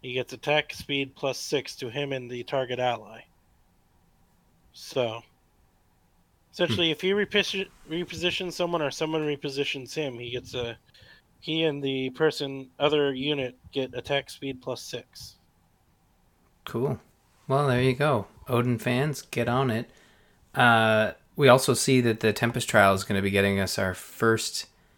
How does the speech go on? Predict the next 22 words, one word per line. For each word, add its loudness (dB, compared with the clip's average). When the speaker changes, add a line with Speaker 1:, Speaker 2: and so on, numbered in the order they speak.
Speaker 2:
hero, 0
our 6
first 2
healer -2
reward -6
character. -4
Speaker 1:
Yep. 0
Speaker 2:
Uh, -8
pink 0
Speaker 1:
Yep. 6
Speaker 2:
hair 4
lady. -2
Speaker 1:
<laughs> -10
Uh, 2
I 2
hadn't 0
really 0
seen -4
her -2
yet, -4
so -6
I -10